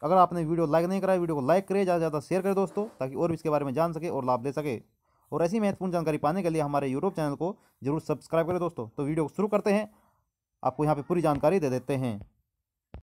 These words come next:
यहाँ पर बताया गया है दोस्तों, बिहार सरकार द्वारा राज्य के बेरो-, बेरोजगार युवाओं के लिए बेरोजगारी भत्ता बिहार दो हज़ार इक्कीस के तहत यह योजना चलाई गई है।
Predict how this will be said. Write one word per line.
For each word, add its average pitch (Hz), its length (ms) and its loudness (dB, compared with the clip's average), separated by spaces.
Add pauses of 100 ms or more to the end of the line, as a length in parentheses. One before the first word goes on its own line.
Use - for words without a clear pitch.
(1160)
यहाँ 151 240 6
पर 208 160 6
बताया 170 280 6
गया 202 120 4
है 180 100 4
दोस्तों, 185 400 -2 (120)
बिहार 156 460 8
सरकार 160 420 4
द्वारा 147 360 6 (380)
राज्य 175 380 6
के 170 120 0
बेरो-, 170 400 2
बेरोजगार 165 580 6
युवाओं 156 300 4
के 143 180 0
लिए 139 360 -2 (360)
बेरोजगारी 180 480 4
भत्ता 147 400 4
बिहार 139 560 4
दो 143 140 0
हज़ार 143 260 4
इक्कीस - 240 -4
के 170 120 -2
तहत 139 340 2
यह 123 80 -2
योजना 127 240 -2
चलाई 147 260 2
गई 190 180 2
है। 202 200 2